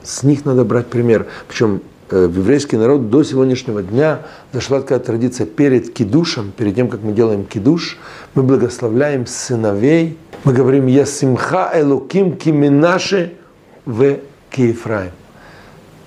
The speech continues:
«Сделай тебя Всевышний, как Минаше и как Ефраима». На, на века, до сегодняшнего дня мы благословляем так своих сыновей,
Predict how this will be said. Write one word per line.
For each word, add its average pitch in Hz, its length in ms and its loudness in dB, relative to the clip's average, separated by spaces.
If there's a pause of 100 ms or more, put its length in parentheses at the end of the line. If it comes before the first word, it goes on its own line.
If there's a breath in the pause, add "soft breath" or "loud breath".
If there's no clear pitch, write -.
«Сделай 170 520 4
тебя 147 300 2
Всевышний, 175 580 0
как 151 320 -2
Минаше 165 680 2
и 165 60 2
как 170 220 0
Ефраима». 170 640 0 (240 loud breath)
На, 160 320 2
на 156 180 2
века, 160 680 0
до 127 140 0
сегодняшнего 160 540 0
дня 175 240 2
мы 143 140 -2
благословляем 135 680 -2
так 139 280 -2 (360 soft breath)
своих 120 280 0
сыновей, 117 420 -2